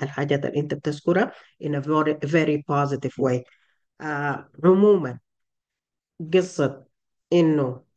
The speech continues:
آم، يعني على ما بقولوا، زي ما بيقولوا الأمريكان، ما تعمل ريزيومي بتاعتك سوب ستوري. سوب ستوري دي يعني حاجة بتاعت بكا كده، الناس تقعد تبكي عليك. No. مفروض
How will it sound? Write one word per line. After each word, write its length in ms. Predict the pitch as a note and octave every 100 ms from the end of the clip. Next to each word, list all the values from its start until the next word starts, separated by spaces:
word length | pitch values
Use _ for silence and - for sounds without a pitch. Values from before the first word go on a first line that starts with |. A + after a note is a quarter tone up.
| D3
آم، 560 | C#3+ C#3 C3+ C3 - - -
يعني 240 | B2+ C3+
على 220 | C3+ C#3+ C#3+
ما 140 | C#3+
بقولوا، 380 | C#3 D#3+ D#3+ D3+
زي 160 | D3+
ما 160 | C#3+ C#3+
بيقولوا 380 | C#3+ D#3 E3 D#3
الأمريكان، 720 | C#3 D3 D3 C#3+ E3 E3+ C4 - _ _ _ _ _
ما 120 | G#3+
تعمل 340 | A#3 A3 G3 F3
ريزيومي 360 | F#3 F#3 E3+
بتاعتك 400 | E3+ E3 - D3
سوب 320 | - E3+ D#3 C#3+
ستوري. 500 | - - C#3 C3+ C3+
سوب 280 | F#3+ F3
ستوري 380 | D#3+ E3 F#3+ F#3
دي 140 | F3 F#3+
يعني 220 | F3+ F3+
حاجة 260 | F#3 F3
بتاعت 320 | D#3+ D3+ C#3 D3+
بكا 280 | F3 F3+
كده، 260 | D#3+ F#3 E3
الناس 280 | D#3 D#3+ E3
تقعد 280 | D#3+ D3+ D3
تبكي 300 | D3+ D3 C3
عليك. 320 | D3 C#3 C#3 -
No. 240 | D#3 C3+ - _ _ _ _ _ _ _ _ _ _ _ _ _ -
مفروض 580 | D#3+ - F3+ E3+ C#3